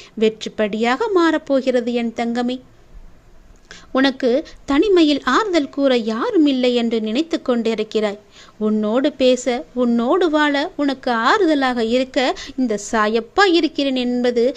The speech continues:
உன்னுடைய மனதுக்கு தோன்றவில்லையா? உன் உள்ளத்துடன் உன்னுடன்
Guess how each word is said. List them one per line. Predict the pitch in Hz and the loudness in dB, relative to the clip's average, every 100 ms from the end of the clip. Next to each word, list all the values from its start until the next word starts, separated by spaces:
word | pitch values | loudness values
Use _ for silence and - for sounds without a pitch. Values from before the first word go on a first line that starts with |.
| - | -6
உன்னுடைய | - 277 247 233 214 | -2 0 2 0 -2
மனதுக்கு | 214 233 320 - 294 | -4 -4 -4 -4 -4
தோன்றவில்லையா? | - 262 262 277 262 269 269 294 - _ - - - - | 0 0 2 0 0 -2 -2 -6 -10 _ -20 -20 -20 -10
உன் | 233 226 - | -6 -4 -4
உள்ளத்துடன் | 202 240 262 - 254 262 311 226 | -6 -2 -2 -2 -4 -4 -6 -6
உன்னுடன் | 233 247 302 285 | -2 0 0 0